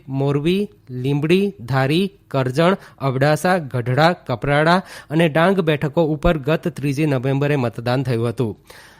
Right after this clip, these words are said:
ગઈકાલે સવારે આઠ વાગે મતગણતરી શરૂ થઈ હતી, જેમાં સૌથી પહેલા પોસ્ટલ મતોની મતગણતરી કરવામાં આવી હતી.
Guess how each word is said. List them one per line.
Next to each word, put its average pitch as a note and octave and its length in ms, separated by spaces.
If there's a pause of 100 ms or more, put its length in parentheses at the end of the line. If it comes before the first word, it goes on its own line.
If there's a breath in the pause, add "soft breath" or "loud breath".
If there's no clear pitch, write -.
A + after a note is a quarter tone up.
(240 loud breath)
ગઈકાલે F3 460
સવારે F#3 380
આઠ F3 220
વાગે E3+ 280
મતગણતરી D#3 720
શરૂ C3 340
થઈ B2 200
હતી, D#3 260
જેમાં E3+ 260
સૌથી D3+ 300
પહેલા D3+ 280
પોસ્ટલ D#3 520
મતોની D3 580 (120)
મતગણતરી C3 600
કરવામાં A#2 640
આવી A2 180
હતી. A2 380